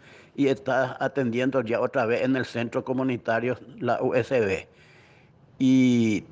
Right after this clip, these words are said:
todo eso, la comisión directiva también tiene su proyecto de, de vecinal, tiene su proyecto, y están arados también por el tema de la pandemia. La pandemia es lo que ata todos nuestros proyectos de todas las organizaciones,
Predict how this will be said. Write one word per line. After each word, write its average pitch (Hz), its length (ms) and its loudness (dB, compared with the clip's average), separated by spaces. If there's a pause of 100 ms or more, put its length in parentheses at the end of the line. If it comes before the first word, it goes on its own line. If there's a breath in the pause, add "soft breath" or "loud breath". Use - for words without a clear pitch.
todo 175 260 2
eso, 120 240 0
la 135 120 2
comisión 147 400 0
directiva 156 540 0
también 143 320 0
tiene 170 340 0
su 151 160 -4
proyecto 147 800 -2
de, 143 460 0
de 135 320 0
vecinal, 139 580 0
tiene 143 220 0
su 156 140 -2
proyecto, 139 640 0 (640 soft breath)
y 147 100 2
están 139 340 0
arados 139 440 0
también 123 320 -2
por 139 160 0
el 135 100 0
tema 135 320 0
de 135 60 -2
la 139 160 0
pandemia. 117 400 -2
La 131 160 0
pandemia 139 520 0
es 151 120 -2
lo 156 180 0
que 156 340 -4
ata 147 400 -2
todos 143 300 0
nuestros 151 360 -2
proyectos 151 840 -2
de 156 120 2
todas 143 280 0
las 139 100 0
organizaciones, 143 1120 -2